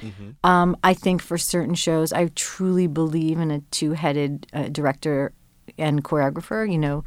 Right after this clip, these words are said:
Speaker 1: Yeah.
Speaker 2: 'cause I think two heads have more ideas than one, and I think some, some shows just need that.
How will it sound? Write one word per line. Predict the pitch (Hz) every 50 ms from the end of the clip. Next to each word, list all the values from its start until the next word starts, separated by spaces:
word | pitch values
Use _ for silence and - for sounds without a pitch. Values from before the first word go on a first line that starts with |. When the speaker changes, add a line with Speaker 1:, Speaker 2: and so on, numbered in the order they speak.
| - -
Speaker 1:
Yeah. | 214 196 196 -
Speaker 2:
'cause | - 180 185
I | 180
think | 175 - 185 175 170 - - - -
two | - - 175
heads | 180 175 165 156 160 156 - - - - -
have | - 170 151
more | 156 160 156 151
ideas | 151 131 - 156 151 147
than | 156 147 147
one, | 143 139 143 143 175 202 214
and | - -
I | 156 156
think | 151 156 143
some, | - - 156 147 151 147 143
some | - - 175 170
shows | 165 - 175 170 160
just | - - 160 - -
need | 156 151 151 175 208 208 - -
that. | - - - - -